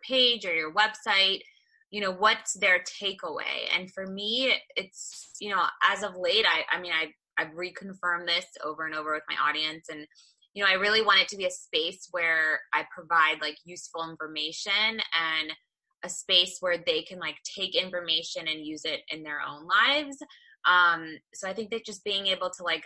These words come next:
identify that for your brand and for your business, like, how you want your audience to feel when they come to your page. Like, do you want them to feel inspired, informed, and, and really being able to identify that, I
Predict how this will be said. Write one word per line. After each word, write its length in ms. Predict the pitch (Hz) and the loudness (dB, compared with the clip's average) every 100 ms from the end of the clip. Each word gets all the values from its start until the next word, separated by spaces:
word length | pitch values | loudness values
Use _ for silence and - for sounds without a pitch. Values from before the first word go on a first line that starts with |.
| - | -2
identify 640 | 165 165 160 165 - 160 156 | -2 -2 -2 -2 0 0 2
that 240 | 156 151 - | 4 4 0
for 100 | - | -10
your 200 | 160 156 151 | -8 -8 -6
brand 460 | 156 151 147 151 151 | -2 -2 -2 -4 -10
and 140 | 156 | -12
for 80 | 156 | -10
your 180 | 151 151 | -10 -8
business, 460 | 147 - - - - | -12 -10 -12 -12 -12
like, 120 | 156 - - | -12 -10 -2
how 120 | 160 | -2
you 200 | 156 160 | -2 -6
want 180 | 151 151 - | -4 -4 -4
your 160 | 151 | 0
audience 440 | 147 147 147 151 - | 0 0 -4 -12 -16
to 60 | 156 _ | -20 _
feel 480 | 156 147 143 139 - | -8 -6 -6 -8 -12
when 140 | - 151 | -14 -8
they 120 | 151 - | -8 -8
come 120 | 160 | -12
to 60 | - | -10
your 120 | 143 - | -10 -10
page. 180 | 139 - - | -14 -12 -14
Like, 140 | 151 | -14
do 80 | - | -14
you 60 | 151 | -10
want 180 | 151 147 | -8 -10
them 120 | 151 | -14
to 60 | - - | -16 -10
feel 140 | 151 151 | -8 -8
inspired, 680 | - - 220 208 175 156 143 | -10 2 6 6 4 0 -2
informed, 760 | 151 - 190 208 180 160 151 - _ _ - | -6 -10 -8 -4 -2 -4 -8 -20 _ _ -18
and, 140 | 170 160 175 | -16 -10 -8
and 100 | 202 | 0
really 260 | 233 240 | 4 4
being 280 | 226 208 202 | 4 2 4
able 200 | 190 190 190 | 2 0 0
to 100 | 165 | 2
identify 720 | 165 - 156 156 - 185 190 | 2 0 -2 -2 0 0 4
that, 280 | 202 208 | 4 4
I 80 | 202 | 4